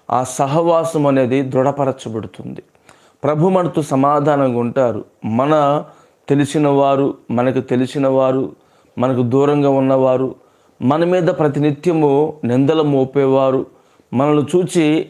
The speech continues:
ఎగతాళిగా మాట్లాడేవారు సైతము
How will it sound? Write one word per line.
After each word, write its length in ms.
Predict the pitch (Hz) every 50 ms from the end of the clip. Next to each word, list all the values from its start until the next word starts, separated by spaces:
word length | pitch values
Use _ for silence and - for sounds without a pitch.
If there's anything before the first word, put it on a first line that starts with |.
| - -
ఎగతాళిగా 640 | 123 123 131 147 147 156 151 156 156 160 147 156 151
మాట్లాడేవారు 960 | 143 135 135 131 139 139 135 - 143 135 135 135 135 131 131 131 131 123 120
సైతము 880 | - - - 123 143 160 160 156 185 175 170 160 147 131 135 143 -